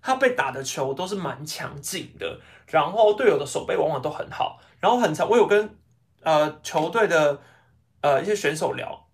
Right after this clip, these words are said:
他本来就已经是预期之外的表现嘛，但是他每次上场的时候，要么就是队友的守备很给力，要么就是队友的分数都打超多，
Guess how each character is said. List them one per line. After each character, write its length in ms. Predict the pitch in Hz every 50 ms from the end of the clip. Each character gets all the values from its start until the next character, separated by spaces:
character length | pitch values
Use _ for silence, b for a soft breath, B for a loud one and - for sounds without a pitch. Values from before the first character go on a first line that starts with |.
| _ _ _ _ _ _ _
他 160 | - - 294
本 180 | 285 - - 147
来 100 | 139 139
就 140 | - 247 185
已 40 |
经 120 | 139 165 196
是 240 | 196 226 - 226 214
预 60 | 165
期 200 | - - 147 139 135
之 180 | - 180 196
外 220 | 208 208 202 160 135
的 80 | 135
表 240 | 123 - 131 - -
现 260 | - - - - - -
嘛， 140 | - - b b b b b
但 140 | _ 254 262
是 180 | 247 254 254 - - _
他 160 | - - 240 247
每 120 | 202 143
次 140 | - - 202
上 180 | - 226 175
场 160 | 156 - 147 120
的 60 | -
时 100 | - -
候， 60 | -
要 100 | - 233
么 140 | - - 139
就 60 | 139
是 80 | 175 185
队 180 | - 440 202
友 100 | 135 123
的 120 | 123 - -
守 180 | - 131 -
备 140 | - 170 165
很 200 | 156 139 127 127 123
给 80 | 135
力， 400 | 127 127 - 156 147 139 - _ _ _ _ _
要 140 | - 262 247
么 120 | 185 131
就 160 | 127 - 202
是 320 | 196 - 214 214 196 196 B B B B B B
队 120 | - 247
友 80 | 190 143
的 100 | 139 139
分 180 | - 190 190
数 140 | 196 - 202
都 100 | 170 185 180
打 240 | - - - - -
超 340 | - - - - 135 139
多， 320 | 139 - 143 - - 156